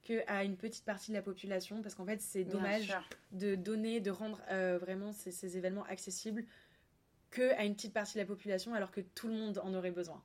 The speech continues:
Speaker 1: Et c'est
Speaker 2: Mm.
Speaker 1: vraiment ça notre, notre combat à toutes les deux, quoi.
Speaker 2: Wow, c'est génial, vous, vous avez l'air de bien vous compléter,
Speaker 1: Ouais,
Speaker 2: euh,
Speaker 1: vraiment.
Speaker 2: en tout
Speaker 1: Mm.
Speaker 2: cas, ouais, ça donne envie. Et t'en, tu,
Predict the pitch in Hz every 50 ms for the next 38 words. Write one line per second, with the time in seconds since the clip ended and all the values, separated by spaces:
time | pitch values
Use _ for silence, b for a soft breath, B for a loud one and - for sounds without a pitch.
0 | _ _ - 190 190 208 208 208 190 180 190 196 196 202 196 - 220 208 202 190
1 | 185 - - 180 165 170 175 175 170 170 - - 175 170 - 180 175 175 170 175
2 | - - - 180 165 160 156 - - - - _ _ _ _ - 196 202 202 196
3 | 185 185 - - 190 175 - 202 214 220 220 220 208 196 190 185 180 180 175 175
4 | 175 180 180 180 170 175 170 175 175 185 180 180 180 180 180 175 165 165 165 202
5 | 214 214 208 190 185 202 196 190 - - 226 214 208 208 - 208 196 196 - 226
6 | 220 220 226 220 208 196 190 185 185 180 180 180 180 175 175 175 175 175 175 175
7 | 175 175 180 185 185 175 170 226 220 226 220 202 196 - 190 175 156 185 196 208
8 | 208 196 196 220 247 B B B B - 196 196 214 196 190 190 - -